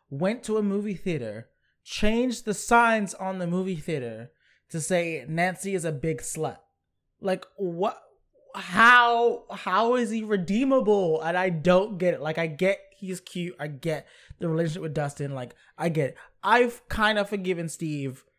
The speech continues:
in his relationship with Dustin, but I can't forget that. That's huge to me. So I hope that Nancy's like, "No, like, you're cute, but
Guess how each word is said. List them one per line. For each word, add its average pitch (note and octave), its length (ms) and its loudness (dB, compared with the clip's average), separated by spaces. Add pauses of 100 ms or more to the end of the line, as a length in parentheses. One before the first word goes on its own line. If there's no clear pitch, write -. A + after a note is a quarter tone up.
(540)
in F3+ 160 2
his E3+ 220 2
relationship D#3 460 0
with C#3+ 180 0
Dustin, B2+ 420 -2 (320)
but D#3 260 2 (400)
I G3+ 100 2
can't - 320 2
forget F3+ 520 2
that. B2+ 400 -6 (220)
That's F3 400 0
huge G3 600 2
to D3+ 120 4
me. A#2+ 380 -4 (180)
So D3+ 640 0 (180)
I G3+ 220 4
hope F3+ 300 2
that D#3 200 0
Nancy's C#3 440 0
like, B2+ 240 -4
"No, D3 340 -2
like, C3+ 240 -4 (460)
you're D3 200 -2
cute, D3 420 2
but C3 300 0